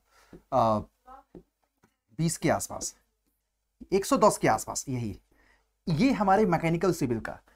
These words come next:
तो गाइस देखिएगा, अब कमर कस लो। मैं ये नहीं बोलता हूं कि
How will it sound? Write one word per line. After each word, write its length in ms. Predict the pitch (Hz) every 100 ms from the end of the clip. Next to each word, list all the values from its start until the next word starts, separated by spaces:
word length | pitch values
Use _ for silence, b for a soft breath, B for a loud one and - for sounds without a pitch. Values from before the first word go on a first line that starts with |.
| b -
तो 60 | 143
गाइस 340 | 156 196 208
देखिएगा, 440 | 156 - 190 175 - -
अब 140 | - -
कमर 220 | 139 156
कस 280 | 139 127 -
लो। 200 | 180 214 b b b
मैं 140 | 160 240
ये 220 | 170 277
नहीं 160 | 269 277
बोलता 300 | 240 185 143
हूं 120 | 123
कि 140 | -